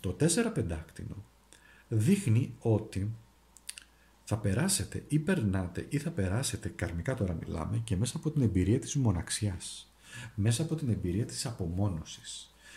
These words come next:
μέσα από κάποιες δύσκολες λίγο καταστάσεις, οι οποίες,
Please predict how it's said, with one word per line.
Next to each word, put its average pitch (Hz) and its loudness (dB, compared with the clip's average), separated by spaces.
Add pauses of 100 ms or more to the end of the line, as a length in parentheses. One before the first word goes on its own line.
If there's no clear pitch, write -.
(180)
μέσα 127 2
από 160 -2
κάποιες 127 0
δύσκολες 135 2
λίγο 110 4
καταστάσεις, 101 -4
οι 110 2
οποίες, 110 0